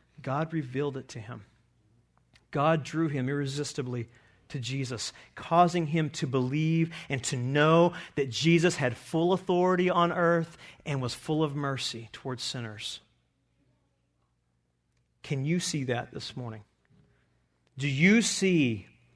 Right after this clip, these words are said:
who Jesus is? If so, rejoice. Do you see that he is full deity?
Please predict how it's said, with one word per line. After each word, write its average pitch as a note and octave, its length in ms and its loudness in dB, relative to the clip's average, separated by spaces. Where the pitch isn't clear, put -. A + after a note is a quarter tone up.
who E3 160 2
Jesus D3 480 0
is? A2 380 -8
If E3 120 4
so, D3 460 4
rejoice. B2+ 680 -6
Do D3+ 80 2
you A3 420 6
see G3+ 400 6
that D#3 140 2
he E3+ 180 10
is D3+ 120 4
full G#3 420 10
deity? E3 720 6